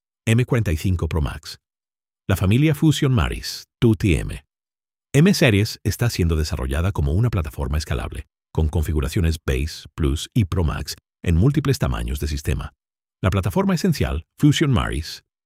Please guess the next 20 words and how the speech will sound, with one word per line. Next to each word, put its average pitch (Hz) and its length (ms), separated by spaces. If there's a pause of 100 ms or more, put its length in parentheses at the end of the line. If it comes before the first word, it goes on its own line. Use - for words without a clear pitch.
(120)
T 82 320
M. 60 380 (1160)
El 139 140
modelo 185 440
premium 104 480
de 87 140
presentación 82 600
integrada, 67 680 (100)
creado 123 460
para 131 160
mostrar 80 500
el 78 120
potencial 92 540
visual 85 600
y 120 140
arquitectónico 117 1000
ampliado 71 560
de 65 100
la 57 120
plataforma. - 640